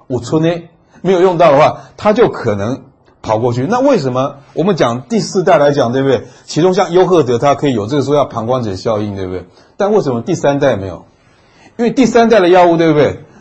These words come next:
它没有办法通过这个细胞膜，它跑不过去就对了，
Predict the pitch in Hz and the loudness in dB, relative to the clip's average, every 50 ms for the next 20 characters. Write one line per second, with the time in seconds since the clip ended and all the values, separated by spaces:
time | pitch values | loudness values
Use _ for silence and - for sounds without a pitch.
0 | _ _ _ - - - 214 214 190 151 156 190 214 165 135 180 175 156 143 127 | _ _ _ -10 -4 0 0 0 2 0 0 0 2 2 2 2 2 2 2 2
1 | 110 - - 151 156 160 156 156 143 135 139 135 127 131 - 127 113 120 120 117 | 0 0 0 -2 -2 0 0 0 0 0 0 -2 -2 -2 -4 -4 -2 0 0 0
2 | 104 85 82 80 82 - _ _ _ _ _ _ _ _ _ _ _ _ - _ | -2 -6 -10 -14 -16 -20 _ _ _ _ _ _ _ _ _ _ _ _ -20 _
3 | _ _ _ _ _ _ _ - - 143 - - - 113 110 131 147 160 165 143 | _ _ _ _ _ _ _ 0 0 0 2 0 -2 -2 -2 -2 -2 -2 -2 -2
4 | - - 151 131 131 123 117 120 101 82 | -4 -4 -4 -2 -2 -2 -2 -2 -4 -4